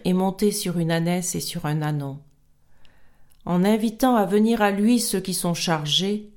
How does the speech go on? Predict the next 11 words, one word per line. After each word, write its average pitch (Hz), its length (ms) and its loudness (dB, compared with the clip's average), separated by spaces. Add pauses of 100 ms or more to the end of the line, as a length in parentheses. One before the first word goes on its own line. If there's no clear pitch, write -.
(160)
Jésus 175 460 2
leur 156 240 2
dit 196 440 -4
en 160 140 -2
Matthieu 156 540 -2
onze, 180 260 2
verset 156 320 -4
vingt-neuf, 147 800 -6 (720)
Apprenez 214 540 2
de 170 100 0
moi, 147 460 -2